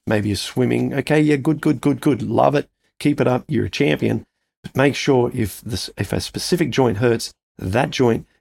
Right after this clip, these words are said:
gets some resistance training. If it's fingers, uh, then, you know, grab an overhead bar, try and take some weight. The resistance, that isometric resistance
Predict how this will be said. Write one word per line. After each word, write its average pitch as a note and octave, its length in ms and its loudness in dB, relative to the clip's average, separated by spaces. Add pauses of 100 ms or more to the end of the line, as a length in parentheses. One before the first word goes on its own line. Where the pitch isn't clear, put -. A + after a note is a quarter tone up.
(120)
gets - 200 0
some G#2 180 -2
resistance - 640 -4 (160)
training. F#2+ 480 0 (320)
If G#2+ 120 0
it's - 120 -4
fingers, D#3+ 460 2 (360)
uh, G2+ 320 0 (140)
then, A2 360 0 (520)
you A#2+ 100 -6
know, A2+ 220 -4 (260)
grab B2+ 200 2
an B2+ 80 2
overhead A2+ 360 2
bar, G2+ 280 -2
try - 200 -2
and G#2 100 0
take A#2 180 -2
some A2 180 -4
weight. G#2+ 300 -2
The - 80 -6
resistance, C3 560 -6
that - 180 -4
isometric A#2 760 -2
resistance G#2+ 600 -4